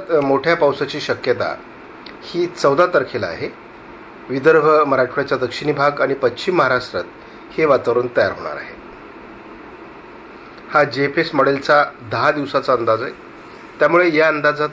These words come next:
थोडा बदल होतो, हे शेतकऱ्यांनी गृहीत धरून चालावं. ही एक जनरल थीम असते आणि यामध्ये जो बदल होतो, तेही आपण सांगत असतो.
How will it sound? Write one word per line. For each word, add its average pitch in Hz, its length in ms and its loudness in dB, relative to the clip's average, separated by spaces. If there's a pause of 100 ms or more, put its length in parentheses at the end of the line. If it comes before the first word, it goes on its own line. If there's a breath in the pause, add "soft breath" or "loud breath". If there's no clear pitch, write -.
थोडा 139 160 2
बदल 131 300 0
होतो, 143 320 -2 (480)
हे 185 180 4
शेतकऱ्यांनी 135 460 0
गृहीत 127 280 -4
धरून 117 180 -4
चालावं. 104 440 0 (360)
ही 170 80 4
एक 156 160 0
जनरल 151 340 4 (100)
थीम 175 220 4
असते - 300 -2
आणि 131 320 0
यामध्ये 139 380 2
जो 151 100 2
बदल 127 300 4
होतो, 135 240 0
तेही 135 240 -2
आपण 135 240 0
सांगत 120 360 0
असतो. 160 360 -4